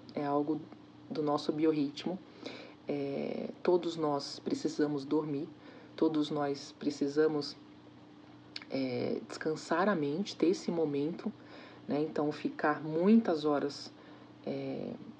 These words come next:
a gente vê que gera uma série de malefícios pra nossa mente, pro nosso corpo, né? A, a ausência do sono,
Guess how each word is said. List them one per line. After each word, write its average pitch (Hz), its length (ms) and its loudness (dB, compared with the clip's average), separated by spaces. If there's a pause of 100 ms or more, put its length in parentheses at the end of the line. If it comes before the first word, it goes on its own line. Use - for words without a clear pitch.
(580)
a 143 60 -4
gente 135 220 -4
vê 147 200 2
que - 120 -10 (160)
gera 143 300 2
uma 147 100 0
série 185 380 4
de 143 360 0 (580)
malefícios 165 840 0
pra - 160 -2
nossa 135 240 -2
mente, 151 460 0
pro - 100 -4
nosso 135 280 -2
corpo, 151 600 2 (120)
né? 151 320 0
A, 139 560 -4 (320)
a 139 60 0
ausência 151 580 2
do 139 100 -4
sono, 151 720 2